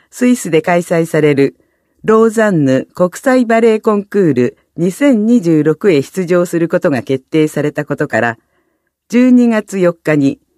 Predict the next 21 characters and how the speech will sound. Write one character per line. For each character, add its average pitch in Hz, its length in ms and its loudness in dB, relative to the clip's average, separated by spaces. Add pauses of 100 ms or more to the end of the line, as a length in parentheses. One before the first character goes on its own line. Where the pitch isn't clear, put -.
(360)
稲 190 220 0
城 185 160 -2
市 123 320 -6 (160)
ホ 262 200 2
ー - 20 4
ム 254 160 4
タ 240 240 0
ウ 233 60 2
ン - 160 -8
ア 208 160 -2
ー 196 40 -2
テ 160 140 -4
ィ - 20 -6
ス - 80 -12
ト 143 140 -4
と 131 120 -2
し - 120 -14
て 120 80 -4
認 135 240 0
定 131 300 -2
し、 123 340 -6